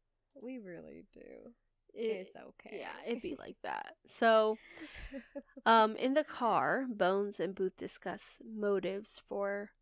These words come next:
Speaker 2: I'm gonna yawn. <sighs>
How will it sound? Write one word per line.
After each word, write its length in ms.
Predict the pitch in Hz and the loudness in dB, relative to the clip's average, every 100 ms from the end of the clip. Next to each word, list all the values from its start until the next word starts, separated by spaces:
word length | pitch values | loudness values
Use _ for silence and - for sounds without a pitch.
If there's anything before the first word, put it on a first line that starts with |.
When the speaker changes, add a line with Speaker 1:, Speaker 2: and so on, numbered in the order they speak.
| _ | _
Speaker 2:
I'm 200 | 285 302 294 | -4 0 2
gonna 120 | 294 | 2
yawn. 520 | 277 254 247 254 226 _ _ - - - - - - - - - - | 2 0 -2 -4 -6 _ _ -20 -20 -20 -20 -20 -20 -16 -14 -16 -20
<sighs> 0 | _ | _